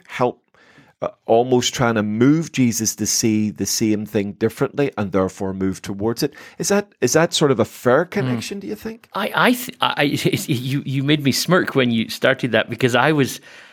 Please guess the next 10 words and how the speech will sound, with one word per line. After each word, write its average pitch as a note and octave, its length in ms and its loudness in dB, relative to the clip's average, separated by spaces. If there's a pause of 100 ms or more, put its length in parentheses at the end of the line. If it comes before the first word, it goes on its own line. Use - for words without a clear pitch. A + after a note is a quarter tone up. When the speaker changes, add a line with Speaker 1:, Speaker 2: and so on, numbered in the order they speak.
(100)
Speaker 2:
sat - 480 -2
thinking A#2+ 720 -2
about G#2 760 -2 (200)
Genesis A2 960 -4 (560)
and A#2 260 2
this G#2 280 -2
text - 420 -2
as G2 160 -8
well. G2+ 320 -2
So A2+ 320 -2